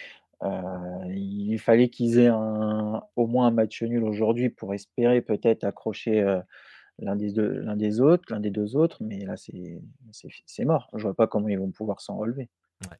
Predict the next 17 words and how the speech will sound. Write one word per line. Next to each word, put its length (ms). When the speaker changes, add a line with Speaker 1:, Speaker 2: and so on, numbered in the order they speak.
Speaker 2:
exactement. 720
Et 80
justement, 460
tu 140
parlais 340
de, 520
ils 100
sont 180
déjà 240
éliminés. 600
Eh 80
bien, 520
transition 440
toute 220
trouvée 340
avec, 300
euh, 240